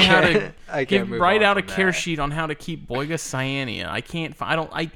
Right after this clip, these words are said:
Speaker 1: the, the argument was, is I don't trust the information that's given. I'm like, "Okay, so that's why you still read it." And then you say, "Hey, I found a care sheet.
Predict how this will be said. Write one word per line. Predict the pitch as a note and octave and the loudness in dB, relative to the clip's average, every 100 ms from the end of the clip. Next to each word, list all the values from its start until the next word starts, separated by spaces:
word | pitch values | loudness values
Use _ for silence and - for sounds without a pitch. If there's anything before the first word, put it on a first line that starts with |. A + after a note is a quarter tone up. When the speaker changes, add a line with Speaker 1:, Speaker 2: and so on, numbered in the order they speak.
| - - - - | -14 -20 -20 -6
Speaker 1:
the, | D3+ E3 | 4 4
the | C#3+ D3+ C#3+ B2+ | 4 2 2 2
argument | D#3+ D3+ E3 C#3+ | 0 2 0 0
was, | C3+ A#2+ | 0 0
is | B2+ | -4
I | B2 C#3+ | -2 0
don't | D3+ | -2
trust | - D#3+ D3 | -4 -4 -4
the | D3 | -6
information | C3 C3+ B2 A#2+ C3+ | -6 -4 -4 -4 -8
that's | A#2 - | -12 -6
given. | B2 G#2+ | -6 -6
I'm | G#2 | -8
like, | G#2+ - | -8 -10
"Okay, | B2 B2+ B2+ | -6 -4 -4
so | C#3+ | -4
that's | D#3 | -6
why | G3 | -6
you | F#3+ F3+ | -6 -6
still | - D#3+ | -4 -2
read | D3 D3 | 0 0
it." | A2+ A#2+ - - - - - - - - - - - - | 0 -4 -10 -20 -20 -20 -18 -18 -16 -16 -16 -16 -16 -10
And | C3 C3+ | -2 0
then | C#3 | 2
you | C3+ | 2
say, | - E3+ D3+ | 2 4 4
"Hey, | C3 F3 | 2 -2
I | D#3+ | -2
found | F3 E3 | -2 -4
a | |
care | - D#3+ | -2 -2
sheet. | D#3 D3+ C#3+ C#3 | -2 0 0 -2